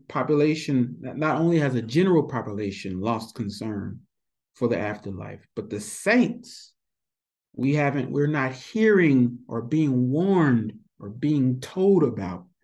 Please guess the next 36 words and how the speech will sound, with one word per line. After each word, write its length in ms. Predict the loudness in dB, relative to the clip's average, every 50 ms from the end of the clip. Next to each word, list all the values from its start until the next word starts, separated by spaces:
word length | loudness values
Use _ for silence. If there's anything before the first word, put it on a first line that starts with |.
| _ _ _ _ -20
the 100 | -20 -20 _
coming 440 | -16 -10 -2 2 2 4 4 4 4
of 120 | 2 0 2
the 60 | 2
Lord 380 | 2 2 2 0 0 0 0
anymore. 360 | 0 -2 -2 -4 -4 -6 -6 -6
We're 140 | -4 -4
not 320 | -2 -2 -2 -2 -4 -6 -10 -16
hearing 500 | _ _ 2 2 4 6 6 4 4 2
it 260 | 0 -4 -8 -10 -18 -20 -20 -20 -20 -20 _ _
in 160 | 0 0 2
our 360 | 2 2 0 0 -2 -6 -4 -2
ears. 400 | 0 4 4 4 4 2 0 -4
We're 80 | -6 -4
not 280 | -2 -2 -2 -2 -4
hearing 420 | -6 -4 -2 -2 0 0 0 0 0
it 140 | -2 -2 -4
in 120 | -4 -6
our 160 | -6 -6 -10
sermons. 720 | -12 -14 -10 -4 -2 0 2 4 2 2 0 -4 -8 -12 _ -20 -20 -20 -20 -20 _ _ -14
It's 220 | -12 -12 -4 -2
not 340 | 0 2 2 2 0 -2 -4
in 220 | -2 -2 -2 -2
our, 280 | -2 -4 -6 -8 -10 -14 _ _ _ _ _ _ _
uh, 160 | -12 -10 -10
Christian 720 | -12 -14 -4 -2 -2 -2 -2 -4 -6 -4 -4 -4 -6 -6
videos 680 | -4 -2 0 2 2 4 2 2 0 -2 -6 -10 -10 -8
and 140 | -8 -6 -6
different 320 | -6 -6 -6 -10 -10 -6
things 200 | -4 -4 -4 -4
like 240 | -6 -10 -12 -8 -4
that. 280 | -2 -2 -2 -4 -6 -4
We're, 320 | -2 -2 0 -2 -2 -6 -12 -20 _ _ -6
we're 200 | -2 -2 0 0
not 460 | 2 2 2 2 2 0 0 -4 -6
hearing, 920 | -10 -4 0 4 6 6 8 8 6 6 6 6 4 2 0 -4 -10